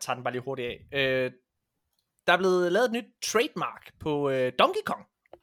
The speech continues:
Og det tyder jo derfor på, øh, at, øh, der nok kommer et nyt Donkey Kong-spil. Øh, og det er nok ikke en stor overraskelse. Jeg har kun taget den her nyhed med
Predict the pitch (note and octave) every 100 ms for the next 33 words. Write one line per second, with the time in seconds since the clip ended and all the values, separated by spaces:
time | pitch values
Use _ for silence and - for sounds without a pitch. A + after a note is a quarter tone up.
0 | _ _ _ _ - _ D#3+ F3 G#3+ B3
1 | G#3+ F3+ E3 E3+ F#3 F3 - C3+ B2+ A#2+
2 | A#2 A2+ A2 B2+ A2+ _ B2+ A2+ A2 A#2
3 | B2+ - - _ - A#2+ - - A2+ -
4 | - - C3 C#3+ B2 C3+ - C#4 - -
5 | - _ D#3 D3+ - A3+ A#2 F3+ G3 E3+
6 | F3+ D#3+ D#3 D3 D#3+ F#3 G3+ G3+ D#4+ E4
7 | A3 G#3+ G3 F3 F3 F3+